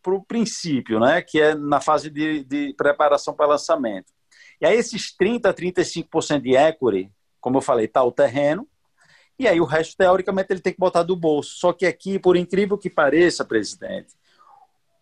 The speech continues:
a média, tô falando de média, tá? Do incorporador, ele coloca normalmente dez por cento dos trinta e cinco por cento. Ou seja,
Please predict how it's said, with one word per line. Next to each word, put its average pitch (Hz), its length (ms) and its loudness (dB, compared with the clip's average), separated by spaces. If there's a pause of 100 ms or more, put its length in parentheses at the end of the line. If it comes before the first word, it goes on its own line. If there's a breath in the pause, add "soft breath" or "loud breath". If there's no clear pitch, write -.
(440)
a 160 100 2
média, 156 720 2 (320)
tô - 80 -20
falando 139 220 -2
de 190 80 -4
média, 143 520 0
tá? 147 320 0 (1040)
Do 147 280 -4
incorporador, 147 640 2
ele 156 100 0
coloca 156 400 0
normalmente 180 760 0
dez 170 540 0
por - 300 -10
cento 214 480 -6
dos 196 360 2
trinta 240 300 2
e 208 60 2
cinco 233 340 -4
por 254 160 -2
cento. 135 420 0 (1080)
Ou 165 100 2
seja, 147 460 2